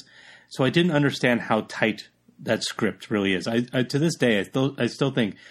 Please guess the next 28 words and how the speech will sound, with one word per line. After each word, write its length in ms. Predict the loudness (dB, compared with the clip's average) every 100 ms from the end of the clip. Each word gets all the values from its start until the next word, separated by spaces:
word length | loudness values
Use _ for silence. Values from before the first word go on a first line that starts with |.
| -12 -2
that 100 | 0
is 140 | 2
one 120 | 2
of 60 | 2
the 80 | 0
tightest, 640 | -2 0 2 0 -2 -10 _ _ _ -2
most 260 | 0 0 0
concise, 680 | -4 -2 0 2 0 -2 -8
well-crafted 960 | -10 -2 0 0 0 -2 -2 0 -2 -4
scripts 500 | -4 -2 -2 -2 -12 0
ever 280 | 2 2 0
written. 380 | 0 -2 -10 -16 _ _ _ _ _ _ -2
Um, 460 | 0 2 2 -2 0
when 180 | 2 4
you, 300 | 2 0 -2
when 180 | -2 2
you, 200 | 0 0
when 160 | -2
you 80 | -2
pay 160 | -2 -2
attention 420 | 0 -2 0 -2
to 120 | 0
the 80 | 0
things 260 | 0 0 0
that 120 | 0
the 80 | 2
dude 280 | 2 0 0
says, 340 | -2 -2 -4